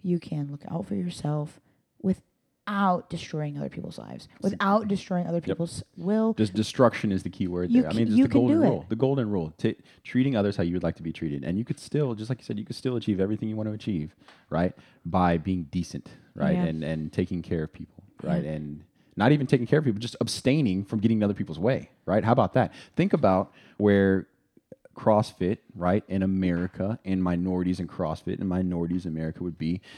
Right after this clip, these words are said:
Speaker 2: if there were not obstacles in our way, right?
Speaker 1: Mm-hmm.
Speaker 2: Um, and I think this is,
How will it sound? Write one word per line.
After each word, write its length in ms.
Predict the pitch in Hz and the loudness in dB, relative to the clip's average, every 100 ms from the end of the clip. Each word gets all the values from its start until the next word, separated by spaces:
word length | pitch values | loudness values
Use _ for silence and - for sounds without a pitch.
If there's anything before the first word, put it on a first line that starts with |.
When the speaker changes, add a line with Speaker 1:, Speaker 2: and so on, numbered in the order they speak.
| - | -10
Speaker 2:
if 160 | - - | -6 2
there 160 | 104 101 | 4 4
were 140 | 95 | 2
not 380 | 87 92 95 - - | 2 2 0 -2 -8
obstacles 600 | 80 - - - 82 - | -6 -6 -8 -10 -10 -10
in 200 | 82 82 | -8 -6
our 160 | 73 | -6
way, 320 | 71 65 - - _ _ _ _ _ _ _ _ _ _ _ _ _ | -8 -12 -14 -18 _ _ _ _ _ _ _ _ _ _ _ _ _
right? 240 | 78 85 90 - _ _ _ 226 | -4 -4 -4 -14 _ _ _ -6
Speaker 1:
Mm-hmm. 440 | 240 277 _ - | -6 -8 _ -6
Speaker 2:
Um, 340 | 85 85 82 - | -2 0 -2 -4
and 120 | 87 | -4
I 40 | |
think 200 | 90 101 | -4 -4
this 180 | 92 - | -6 -6
is, 240 | 90 90 | -8 -8